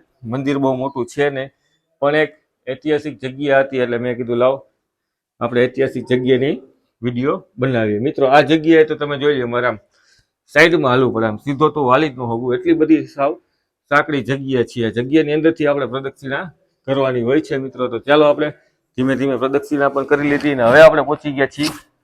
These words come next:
આગળની સાઈડમાં. તમે જોઈ લ્યો, તો આખે આખા મંદિરના મેં તમને દર્શન કરાવી દીધા મિત્રો. તો તમે જોઈ શકો છો, આ મંદિર છે અમારા રાજાવડલા ગામનું.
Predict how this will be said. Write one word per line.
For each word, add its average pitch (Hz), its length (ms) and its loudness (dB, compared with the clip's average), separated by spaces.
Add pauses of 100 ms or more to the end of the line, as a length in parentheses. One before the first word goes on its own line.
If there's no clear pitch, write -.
આગળની 131 400 -4
સાઈડમાં. 127 400 -2 (560)
તમે 120 180 -6
જોઈ 135 160 0
લ્યો, 156 180 2
તો 143 100 4
આખે 131 240 4
આખા 151 200 4
મંદિરના 147 400 -4
મેં 143 140 -4
તમને 147 260 -4 (1080)
દર્શન 139 360 0 (460)
કરાવી 143 280 6
દીધા 139 260 0
મિત્રો. 139 300 -4
તો 120 180 -14
તમે 110 120 -10
જોઈ 117 160 -6
શકો 151 280 -4
છો, 147 340 -4 (880)
આ 117 80 0
મંદિર 139 340 -2
છે 160 340 0
અમારા 139 500 0
રાજાવડલા 131 580 2
ગામનું. 131 460 -4